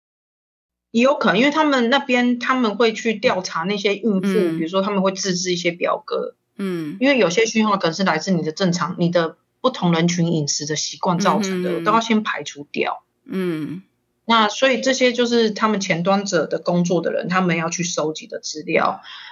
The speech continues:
Speaker 1: 然后他们收到的样品之后，就是我们，我印象中不止我们团队，那个时候的研究，我印象中不是只有我们团队在帮忙做实验，还有另外一批人用别的方法。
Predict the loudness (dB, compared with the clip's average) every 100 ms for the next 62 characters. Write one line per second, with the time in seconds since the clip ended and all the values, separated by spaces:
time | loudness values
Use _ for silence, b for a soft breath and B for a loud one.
0 | 2 4 6 4 2 0 2 4 4 4
1 | 2 2 0 -8 -2 -2 0 0 0 -2
2 | -6 -10 -12 _ _ 2 2 4 4 4
3 | 4 2 0 -4 _ -4 2 2 2 -2
4 | -2 0 2 2 2 2 4 4 2 2
5 | 0 2 -2 0 0 2 2 2 2 0
6 | -2 B B -2 -2 2 2 2 0 -6
7 | -12 _ -4 0 2 2 0 0 0 -2
8 | -2 -2 -2 2 2 4 4 2 0 -4
9 | -2 -2 0 -2 -2 -2 -4 -2 0 -2
10 | 0 -2 -2